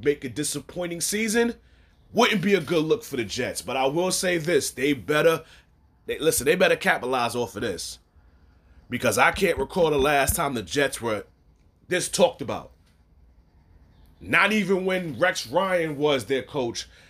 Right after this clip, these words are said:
and he took the Jets to two straight A F C Championship games back-to-back years. I didn't recall the Jets being talked about like this. And I will say this, again, like I was saying, in watching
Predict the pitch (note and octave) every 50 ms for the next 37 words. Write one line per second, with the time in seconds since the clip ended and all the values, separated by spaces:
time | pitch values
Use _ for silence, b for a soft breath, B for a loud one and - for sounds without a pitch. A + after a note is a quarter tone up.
0 | b b b b A#2 B2 A#2+ D3+ F3+ D#3+ - - - - - - - C#3 A#2 G2+
1 | D3+ D#3+ D3 - - B2 A2 - - - G#3 G#3 G3+ G3 - - - F3 F#3+ F3
2 | E3 - - D#3+ E3+ E3 D#3+ D3+ D3 - - E3 D3+ - - F3 D#3+ D3+ - C3
3 | C3 - C#3 A#2+ A#2+ C3+ C#3 C3+ B2 A2+ F#2+ - - D3 C#3+ C#3+ - A#2 F#2+ F#2
4 | D3 C3+ B2 A#2+ - - A#2+ C3+ C#3 B2 A2 G2+ G2 - b b b b b b
5 | b b b b b _ _ - _ _ _ - B2+ C#3+ D#3+ E3+ D#3 C#3 D3 C#3
6 | - - F3 D3+ C3 C3 A2+ - C#3+ D3 C3 - - - C3 B2 A2+ G2+ - D#3
7 | C#3+ A2+ - A2+ F#2 A#2 A2+ - - G#2 G2 F2 - G2 D#2 B1+ - - - -
8 | - _ _ _ _ b b b b b b b b b b b _ C3 C#3+ D3
9 | D3 D#3 E3 D#3 E3 F3+ G3 G3+ F#3+ - - F#3+ F3+ F3 D#3+ C#3 E3 D#3 A#2+ -
10 | - - B2+ C3+ B2 F3+ F3+ E3 B2 G#2 F2+ D2+ - _ G#2+ A#2+ C3 B2 C3+ C3+
11 | C3 C3+ - - F3 D3+ B2 G#2+ G2+ F#2 F#2+ B2+ C3 A#2+ A#2 G2+ G#2+ D3 D#3 F3
12 | F3 - - F#3+ F3+ F3+ E3